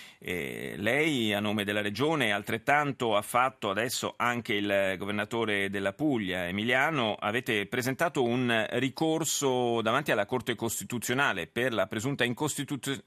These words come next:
incus-, incostituzionalità, chiedo scusa, di alcuni,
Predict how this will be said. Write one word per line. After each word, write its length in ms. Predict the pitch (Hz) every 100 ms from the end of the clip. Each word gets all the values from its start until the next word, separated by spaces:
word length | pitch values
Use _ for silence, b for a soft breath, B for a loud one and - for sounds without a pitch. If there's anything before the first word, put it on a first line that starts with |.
| -
incus-, 560 | 139 143 - 151 - _ _ _
incostituzionalità, 1400 | 113 135 120 135 135 - 135 147 - 139 123 135 - 95
chiedo 260 | - 110 110
scusa, 340 | - 107 92
di 120 | 104
alcuni, 400 | 110 - 131 110